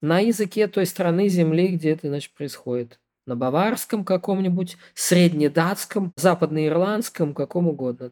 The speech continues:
Если это нечто очень серьезное, касающееся там большого ка-, переводится на латынь, пишутся какие-то письма туда-сюда. Вот, объявляем на языке проповеди.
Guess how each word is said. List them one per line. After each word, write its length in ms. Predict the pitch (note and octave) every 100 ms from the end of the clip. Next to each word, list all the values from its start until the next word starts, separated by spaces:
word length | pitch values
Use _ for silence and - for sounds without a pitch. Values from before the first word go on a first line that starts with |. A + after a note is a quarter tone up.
| -
Если 360 | D#3+ C#4 - B3+
это 220 | B3 A#3
нечто 320 | A#3 A#3 A3
очень 160 | F#3 -
серьезное, 640 | F#3+ F3 D3 B2+ B2 B2
касающееся 760 | B2 B2 D#3+ F#3 E3+ D#3+ -
там 300 | C#3+ C3 B2+
большого 380 | B2+ B2+ - D3+
ка-, 200 | - C3+ -
переводится 520 | E3+ G3 B3 D4+ B3+
на 100 | B3+
латынь, 480 | A#3 A#3 A#3 E3+ D3+
пишутся 560 | F#3 G#3+ - - F#3+ E3+
какие-то 420 | - A#2+ D3 -
письма 420 | - D#3 - C#3+ -
туда-сюда. 760 | C#3+ E3+ F3 - D#3+ E3+ F#3 - -
Вот, 320 | D3 D3 C#3
объявляем 640 | C#3 D#3 E3+ D3+ C#3 C#3+
на 80 | D#3+
языке 360 | G3+ F3 F3+ A#3
проповеди. 800 | - F#3 D3 D#3 D#3 D#3+ F3